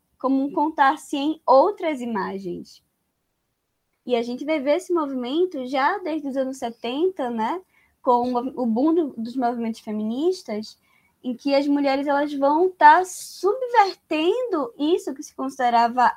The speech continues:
arte de, de mulher, arte feminina, e colocando de forma revolucionária, colocando de forma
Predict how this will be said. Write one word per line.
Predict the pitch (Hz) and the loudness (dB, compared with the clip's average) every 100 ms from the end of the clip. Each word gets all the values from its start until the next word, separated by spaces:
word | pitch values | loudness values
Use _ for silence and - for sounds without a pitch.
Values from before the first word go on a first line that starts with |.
| - | 4
arte | 233 262 269 _ 240 208 202 202 - | 6 6 0 _ -8 -6 -6 -8 -10
de, | - 196 220 214 180 | -16 -8 -4 -4 -6
de | - 226 | -6 -2
mulher, | 240 214 196 262 | 0 0 2 4
arte | 392 240 - - | 4 2 -4 -8
feminina, | 202 196 208 233 403 392 226 _ _ _ _ _ | -6 -4 -2 0 2 0 -2 _ _ _ _ _
e | 294 311 | -2 4
colocando | 339 359 359 311 339 | 4 4 4 2 2
de | |
forma | 370 277 302 285 | 2 4 4 2
revolucionária, | 330 302 302 302 - 320 320 311 277 262 233 | 0 0 -2 -2 -4 0 2 2 2 0 -4
colocando | 262 247 254 262 247 | -6 -6 -6 -6 -8
de | - | -6
forma | 262 262 247 | -2 0 -2